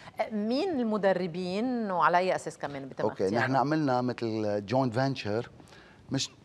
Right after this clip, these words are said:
Speaker 2: ريل جوينت فينتشر، اكريديتيشن جبنا من مالطا. مالطا هي the first flag، آه، worldwide. يعني بس يطلع التلميذ من عنا
Speaker 1: مم.
Speaker 2: ويقول: "عندي مالطا،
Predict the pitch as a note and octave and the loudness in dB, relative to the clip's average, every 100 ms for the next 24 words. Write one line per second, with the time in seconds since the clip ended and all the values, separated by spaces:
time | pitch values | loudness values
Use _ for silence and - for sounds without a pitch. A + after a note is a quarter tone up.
0 | - C3+ B2 G#2 A2 G2+ A2+ G#2+ G2+ F#2 | -2 0 2 2 0 0 -2 0 -2 0
1 | A#2 A2+ A2+ C#3 A#2 B2 A#2 A#2+ A#2+ A#2 | 0 0 2 0 0 -4 -2 -2 0 0
2 | G#2+ G#2+ A2+ G2 F#2+ E2 - - - - | 0 2 0 0 -6 -8 -12 -20 -20 -14
3 | - A#2+ C3+ B2+ A2+ A#2+ G2+ G2+ B2+ B2 | 0 2 2 2 2 2 0 0 0 -2
4 | - - A#2 A2 G2 - - G#2+ G2 F#2 | -6 2 4 4 0 -10 -6 -2 0 2
5 | F2+ G#2+ A#2+ G2 G2 F2 D2+ - - - | 2 2 2 2 0 0 -6 -16 -20 -20
6 | - G#2+ G#2+ G#2+ B2+ D3 C#3+ C3 G2 - | -4 -2 0 2 0 0 2 4 2 0
7 | A2+ C3 G#2+ A2+ E2+ A2 G2 G2 G2+ F2+ | 0 0 0 0 0 0 0 -2 -4 -4
8 | F#2+ A2+ A2 A2+ A2 A2+ A#2+ A#2 - G2 | -4 -2 0 0 0 2 2 2 0 -2
9 | F2+ | -2